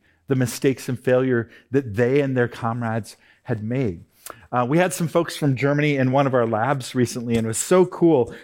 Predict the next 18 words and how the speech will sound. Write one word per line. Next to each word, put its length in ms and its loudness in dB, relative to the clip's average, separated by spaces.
They 120 4
decided 480 0
for 100 -4
their 140 2
morning 500 0
experiment 760 -4
that 160 0
they 120 4
would 160 0
go 200 4
out 160 2
around 280 0
their 140 0
town, 500 0
um, 280 0
Gießen, 560 2
Germany, 540 0
and 360 2